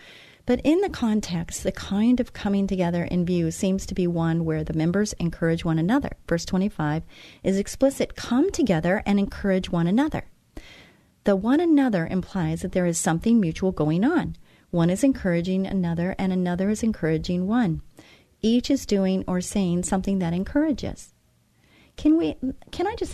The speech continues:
ask you, can we ever get enough encouragement?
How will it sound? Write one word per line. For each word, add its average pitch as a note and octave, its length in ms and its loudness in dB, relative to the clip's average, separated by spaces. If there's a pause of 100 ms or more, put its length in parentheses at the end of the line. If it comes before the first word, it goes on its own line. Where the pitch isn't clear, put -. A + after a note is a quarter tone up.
ask A3+ 320 -6
you, A#3 300 0 (760)
can D4+ 180 6
we G4 180 2
ever A3 240 0
get G3+ 280 0
enough F3+ 480 0
encouragement? E3+ 840 -4